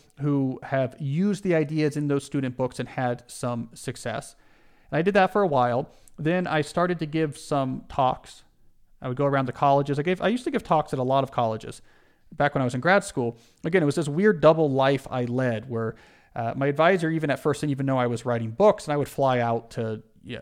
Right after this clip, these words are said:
I'd be flown out to go give talks at colleges, uh, all across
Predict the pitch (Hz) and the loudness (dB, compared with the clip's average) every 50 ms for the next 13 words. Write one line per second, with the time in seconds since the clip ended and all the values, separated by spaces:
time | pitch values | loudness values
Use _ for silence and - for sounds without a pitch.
0 | - - 120 123 127 - - - 139 131 127 120 110 - 127 120 113 110 113 110 | -12 -12 -10 -8 -8 -6 -2 0 2 2 4 2 0 0 -2 -4 -4 -4 -4 -6
1 | - - - 117 117 113 - - 113 - - 127 113 113 110 107 113 107 110 - | -6 -4 -4 -4 -4 -4 -8 -12 -12 -6 -2 -2 -2 -2 -4 -6 -8 -12 -12 -14
2 | - - - - - _ _ _ - - 120 117 - - - 131 123 117 113 - | -18 -20 -20 -20 -20 _ _ _ -12 -10 -8 -8 -8 -6 -4 -2 0 0 0 0
3 | 117 107 107 - - - | -2 -2 -2 -4 -8 -14